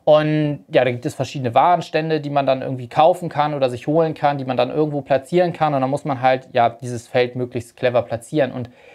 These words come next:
oh, es wirkte auch einfach tatsächlich so, als ob das aus irgendeinem Spiel genommen wurde, dann dieser Mechanismus. Und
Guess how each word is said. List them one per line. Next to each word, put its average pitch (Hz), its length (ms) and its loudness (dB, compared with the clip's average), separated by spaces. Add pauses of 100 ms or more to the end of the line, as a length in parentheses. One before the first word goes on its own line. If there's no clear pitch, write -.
(220)
oh, 165 80 2
es 175 200 -2
wirkte 208 300 2
auch - 160 0
einfach 143 280 -6
tatsächlich 143 540 -4
so, 147 120 -2
als 135 140 2
ob - 100 -4
das 135 160 0
aus - 140 -10
irgendeinem 151 360 -2
Spiel 180 300 0
genommen 156 420 2
wurde, 160 320 4
dann 151 320 0 (360)
dieser 156 180 4
Mechanismus. 165 880 0
Und 147 260 2